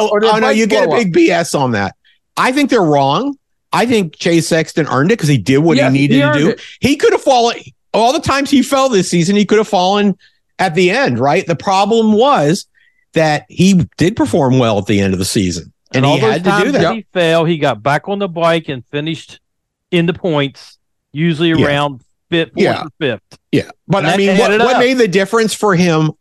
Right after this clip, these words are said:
Speaker 2: was the last three races of the season.
Speaker 1: Yeah, when he was getting stronger.
Speaker 2: Yes, when he was
Speaker 1: And
Speaker 2: strong.
Speaker 1: Tomac was showing his age.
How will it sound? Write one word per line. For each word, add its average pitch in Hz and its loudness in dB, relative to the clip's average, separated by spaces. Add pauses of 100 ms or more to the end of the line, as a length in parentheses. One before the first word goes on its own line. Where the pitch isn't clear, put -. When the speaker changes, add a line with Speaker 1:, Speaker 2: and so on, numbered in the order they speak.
Speaker 2:
was 151 0
the 151 0
last 135 -2
three 135 2
races 107 -2
of 87 -12
the 82 -10
season. - -10 (440)
Speaker 1:
Yeah, 220 0 (160)
when 220 0
he 240 4
was 247 0
getting 202 -4
stronger. 226 -2 (300)
Speaker 2:
Yes, - -4
when 123 -2
he 113 0
was 107 -2
Speaker 1:
And 160 2
Speaker 2:
strong. 208 -2
Speaker 1:
Tomac 220 -4
was 180 -2
showing 196 0
his 185 -2
age. 131 -2